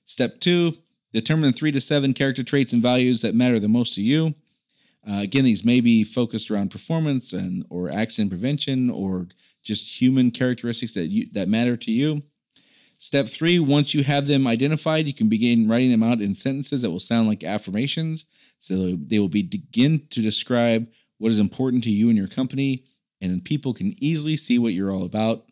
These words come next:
And again, when not, when all else fails, here's what matters to us. We're gonna stay away from words like try and attempt, and we're gonna keep these statements positive. Step five,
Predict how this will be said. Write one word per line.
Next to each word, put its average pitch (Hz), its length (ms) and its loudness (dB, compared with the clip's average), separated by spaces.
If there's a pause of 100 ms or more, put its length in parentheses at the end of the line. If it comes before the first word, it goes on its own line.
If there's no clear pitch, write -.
And 90 80 -6
again, 117 400 2 (340)
when 95 160 -2
not, 104 160 -2
when 98 120 -2
all 117 200 2
else 120 160 0
fails, 110 460 0
here's 113 260 -4
what 117 100 -4
matters 101 320 -2
to 87 140 -8
us. - 280 -14 (760)
We're 107 100 -2
gonna 113 140 6
stay 131 240 2
away 131 220 4
from 120 180 4
words 127 220 2
like 110 180 -2
try 135 320 0
and 143 240 0
attempt, 165 500 -2 (760)
and 107 180 4
we're 117 60 4
gonna 117 120 6
keep 131 240 0
these 127 180 0
statements 113 380 0
positive. 139 640 0 (540)
Step 123 300 -2
five, 139 600 -2